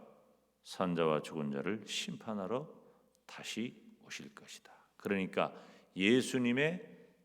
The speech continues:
탄생과 생애와 죽음과 부활과 승천과 재림이 바로 복음의 내용이 되는 거예요. 이 예수님을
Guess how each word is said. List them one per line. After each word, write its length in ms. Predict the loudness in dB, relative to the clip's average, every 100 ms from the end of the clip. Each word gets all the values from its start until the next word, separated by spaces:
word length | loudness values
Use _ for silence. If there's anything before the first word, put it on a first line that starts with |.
| _ _
탄생과 920 | -2 0 2 0 0 0 -2 -6 -10 -16 -20 -20
생애와 680 | -10 -6 0 2 2 -2 -6 -18 -20 _ _ _
죽음과 760 | -6 0 2 4 2 -2 -6 -12 -10
부활과 640 | -2 4 6 4 -2 -4
승천과 840 | -6 -8 -8 -4 -4 -4 -6 -8 -12 -20 -20 _ -14
재림이 460 | 0 2 2 0 -2
바로 520 | -2 0 -2 -4 -20 -20 -8
복음의 400 | -2 -2 -2 -6
내용이 400 | -4 -4 -6 -8
되는 320 | -12 -14 -14
거예요. 180 | -18 -20 _ _ _ _ _ _ _ _ _ _ _ _ _ _ _ _
이 560 | 0 4 8 8 8 6
예수님을 840 | 4 0 -6 -6 -4 -2 -2 -4